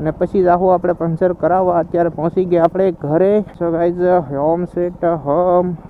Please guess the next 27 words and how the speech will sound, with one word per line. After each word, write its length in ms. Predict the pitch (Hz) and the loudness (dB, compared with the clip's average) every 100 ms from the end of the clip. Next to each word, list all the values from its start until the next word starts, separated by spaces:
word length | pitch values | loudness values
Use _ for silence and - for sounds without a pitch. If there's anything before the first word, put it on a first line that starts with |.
| - - | -10 -6
So 120 | 240 | -2
ગાઈઝ, 240 | 262 269 | -2 -2
finally 500 | 262 208 208 233 233 | -4 -6 -4 -2 -2
જો 120 | 226 226 | -2 -2
આપણે 220 | 214 214 | -2 -4
આવી 160 | 208 | -6
ગયા 200 | 208 202 | -4 -4
છીએ 300 | 208 214 214 | -4 -6 -8
અત્યારે 340 | 202 196 196 196 | -10 -8 -6 -6
રાઈડ 340 | 151 185 - | -6 -6 -8
કરીને. 360 | 196 196 196 190 - - - - - - | -10 -12 -12 -16 -16 -18 -20 -20 -20 -14
જ્યાંથી 340 | 165 175 175 | -10 -10 -10
મલાતા 360 | 151 165 175 175 | -10 -10 -10 -12
જ 60 | 165 | -12
ને 280 | 165 160 | -12 -12
આ 140 | 156 151 | -10 -12
ચાલો 300 | 151 156 180 | -12 -12 -8
હવે 180 | 175 165 | -8 -10
હોઈ 340 | - 160 180 | -14 -14 -10
જાવ 160 | 196 185 | -8 -8
ને 100 | 170 | -10
પછી 180 | 175 175 | -12 -10
જાહુ 220 | 165 170 | -8 -6
આપણે 180 | 160 160 | -8 -8
પંચર 280 | 160 170 160 | -12 -12 -12
કરાવવા 340 | 139 139 143 | -10 -8 -8
સાંજે. 360 | 147 147 135 123 | -10 -10 -10 -12